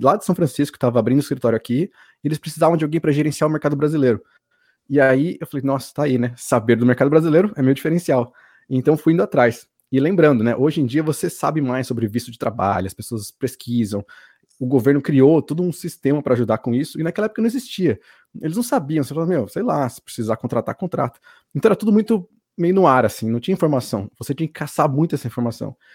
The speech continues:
E aí, pra alguns isso é vantagem, pra outros não, né? Pra mim foi uma vantagem de eu começar a definir minha própria, meu próprio destino, né? E aí fui trabalhando em cima disso, consegui esse trabalho que me deu um visto, né, pra permissão de trabalhar, trabalho integral,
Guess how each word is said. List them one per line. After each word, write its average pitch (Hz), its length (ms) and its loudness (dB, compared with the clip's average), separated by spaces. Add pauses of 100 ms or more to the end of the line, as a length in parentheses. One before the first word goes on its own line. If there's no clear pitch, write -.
(240)
E 143 120 2
aí, 139 300 4 (760)
pra 135 120 4
alguns 120 240 4
isso 113 100 -4
é 127 40 4
vantagem, 123 360 0
pra 143 80 -4
outros 143 180 -6
não, 131 140 -2
né? 123 100 -4
Pra 120 160 -4
mim 131 120 2
foi 151 100 -2
uma 151 100 4
vantagem 147 460 2
de 151 60 -2
eu 147 40 -2
começar 143 340 0
a 139 220 -6
definir 143 360 2
minha 147 100 4
própria, 147 380 2 (260)
meu 123 160 -8
próprio 131 400 -4 (280)
destino, 139 440 2
né? 104 120 -6 (460)
E 120 140 2
aí 117 120 4
fui 175 200 2
trabalhando 156 320 0
em 139 40 -8
cima 123 120 -4
disso, 120 120 -6
consegui 151 480 -4
esse 208 220 -4
trabalho 110 480 -2
que 123 140 -6
me 117 60 2
deu 127 160 2
um 208 100 -2
visto, 135 380 -2
né, 123 180 -4
pra 123 180 -6
permissão 123 440 -2
de 143 80 -6
trabalhar, 123 300 0
trabalho 120 280 2
integral, 123 500 2